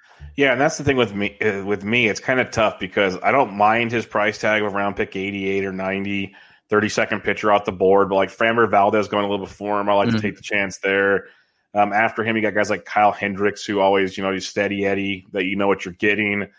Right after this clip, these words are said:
Speaker 1: It, it's tricky, but I, I think Wheeler, if he can figure out how to get the strikeouts back up, could be, be pretty nice. So it's, it's, it's a tricky one with Zach Wheeler. Uh, let's stay with the fight in Phillies. You kinda mentioned earlier in the podcast when we mentioned Rhys Hoskins' name with Eric Hosmer.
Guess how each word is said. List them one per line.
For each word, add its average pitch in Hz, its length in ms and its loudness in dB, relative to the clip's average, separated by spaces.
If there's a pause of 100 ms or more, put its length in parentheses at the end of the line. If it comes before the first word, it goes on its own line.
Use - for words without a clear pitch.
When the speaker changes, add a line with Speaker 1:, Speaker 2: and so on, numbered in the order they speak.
(400)
Speaker 1:
It, 110 180 2
it's 113 220 0
tricky, 123 380 -2
but 101 120 2
I, 98 100 4
I 101 120 0
think 135 180 0
Wheeler, 123 320 4
if 110 100 0
he 107 80 -2
can 95 120 -8
figure 113 200 0
out 104 40 2
how 104 40 0
to 104 60 0
get 101 120 -2
the 92 80 -12
strikeouts 98 480 -2
back 92 200 -2
up, 90 160 -4
could 87 100 -18
be, 90 240 -8 (540)
be 110 80 -4
pretty 120 240 2
nice. 90 300 -2
So 90 140 -4
it's, 90 100 -4
it's, 104 180 0
it's 104 200 -2
a 101 40 -10
tricky 120 400 -4
one 101 380 -2
with 95 160 -2
Zach 95 320 0
Wheeler. 107 500 2 (360)
Uh, 110 180 4
let's 135 220 2
stay 131 560 0
with 117 400 0
the 110 120 -6
fight 117 320 0
in 104 100 -12
Phillies. 113 500 -2
You 110 80 -6
kinda 110 360 -2
mentioned 110 420 -4
earlier 107 680 -2
in 101 120 -4
the 98 60 -8
podcast 101 500 0
when 98 100 -4
we 101 40 -6
mentioned 98 220 -6
Rhys 95 200 -6
Hoskins' 98 440 -2
name 101 200 -2
with 92 120 -6
Eric 95 280 -2
Hosmer. 107 560 4